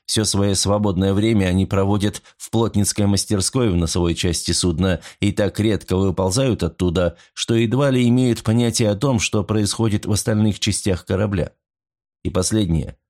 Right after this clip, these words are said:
Умом они не отличаются, но всё же не настолько тупы, чтобы устраивать взрыв в балластном отсеке прямо под плотницкой мастерской, где они ночуют. В итоге остаются Симмонс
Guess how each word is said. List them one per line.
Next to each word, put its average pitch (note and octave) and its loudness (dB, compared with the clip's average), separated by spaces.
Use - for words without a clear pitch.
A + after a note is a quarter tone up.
Умом A#2 2
они A2+ 2
не A2 4
отличаются, G#2+ 0
но D#2+ 0
всё G2 0
же F#2 0
не G2 2
настолько G2 0
тупы, G#2+ -2
чтобы G#2 -2
устраивать G#2 0
взрыв G2+ 0
в F#2 -2
балластном F#2+ 0
отсеке - -2
прямо F#2+ 0
под F2 -2
плотницкой F#2+ 0
мастерской, G2 0
где E2+ 0
они F#2 2
ночуют. F2+ -2
В G2 0
итоге C#3+ 0
остаются C3 0
Симмонс A#2 2